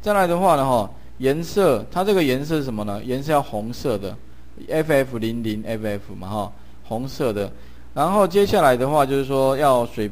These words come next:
要置中。那标题下方呢，将这个五个图哈，做成这个由左到右哈，二乘三，就是两列三栏的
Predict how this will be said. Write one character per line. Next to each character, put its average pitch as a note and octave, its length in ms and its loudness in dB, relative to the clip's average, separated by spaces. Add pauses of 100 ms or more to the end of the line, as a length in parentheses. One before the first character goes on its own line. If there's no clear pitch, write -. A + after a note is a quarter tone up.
要 C#3 120 0
置 C3+ 260 -6
中。 A2+ 340 -4 (500)
那 F3 240 4
标 G#3 240 4
题 E3 160 2
下 D#3+ 240 4
方 D3+ 260 2
呢， C3+ 140 -2
将 D#3 400 0
这 D3 220 0
个 A#2 320 0
五 A2+ 260 -10
个 B2 140 -2
图 A2+ 300 -6
哈， G#2+ 180 -2 (320)
做 F#3 200 4
成 B2+ 600 -4
这 D3 220 0
个 A#2 520 0
由 C#3+ 260 2
左 C3 220 -2
到 C#3+ 240 2
右 C3+ 260 2
哈， G#2+ 220 0 (320)
二 G3 260 4
乘 B2+ 320 -4
三， C3 380 0
就 D3+ 120 -2
是 D#3+ 80 -2
两 A#2+ 360 2
列 D#3 200 4
三 C#3+ 480 0
栏 G#2+ 280 0
的 A2 200 0